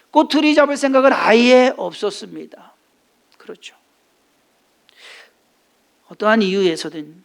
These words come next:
그저 감사한 마음만 드리고 싶은 것이 그 여인의 마음이었습니다. 그러니까 마가복음 지금 십사 장 일, 이 절에 나오는 대제사장들과 서기관들의 이 태도와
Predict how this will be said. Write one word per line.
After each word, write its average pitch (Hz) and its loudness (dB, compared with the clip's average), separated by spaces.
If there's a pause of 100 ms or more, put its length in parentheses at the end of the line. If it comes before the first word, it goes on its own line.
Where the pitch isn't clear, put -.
그저 220 0
감사한 220 -4
마음만 185 -6
드리고 185 -8
싶은 175 -10 (460)
것이 180 -12
그 233 -10
여인의 165 -8
마음이었습니다. 160 -18 (2000)
그러니까 - 0 (220)
마가복음 294 4
지금 311 -2
십사 285 2
장 277 6
일, 240 0
이 269 0
절에 254 6
나오는 233 4
대제사장들과 208 4
서기관들의 175 -6
이 160 -12
태도와 190 -8